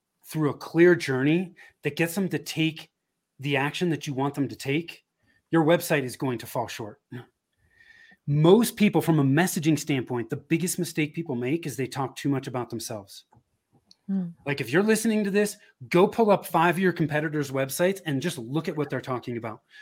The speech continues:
Speaker 1: Most people talk about themselves. Our customers could care less about us,
Speaker 2: Mm-hmm.
Speaker 1: right? I mean, we, God, it sucks to think that, but they don't care. What do they care about? They care about the problem that they have that they wanna get solved.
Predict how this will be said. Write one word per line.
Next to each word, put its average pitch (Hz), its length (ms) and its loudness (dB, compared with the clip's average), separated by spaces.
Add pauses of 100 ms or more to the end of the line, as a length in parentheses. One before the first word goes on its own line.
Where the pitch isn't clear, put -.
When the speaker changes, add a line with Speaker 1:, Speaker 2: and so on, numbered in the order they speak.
(680)
Speaker 1:
Most 160 400 4
people 208 200 -2
talk 160 260 0
about 147 180 -4
themselves. 127 540 -4 (140)
Our 170 180 4
customers 175 560 0
could - 180 -8
care 143 200 -2
less 127 240 -4
about 113 220 -8
us, - 300 -14 (300)
Speaker 2:
Mm-hmm. 190 320 0 (160)
Speaker 1:
right? 131 300 2 (120)
I 151 60 -2
mean, 151 320 4
we, 180 160 0 (260)
God, 151 220 0
it - 60 -10
sucks 143 260 -4
to 131 80 -12
think 185 220 2
that, 135 240 0
but 151 200 0 (300)
they 190 80 8
don't 202 120 2
care. 220 280 0 (240)
What 143 160 0
do 180 40 2
they 190 80 -2
care 180 200 2
about? 147 260 -2
They 147 80 -4
care 170 220 0
about 160 320 0 (240)
the - 40 -6
problem 156 420 0
that 208 120 -2
they 208 100 0
have 147 300 0
that 135 140 -6
they 139 80 -2
wanna 127 200 -2
get 120 140 -8
solved. 110 380 -8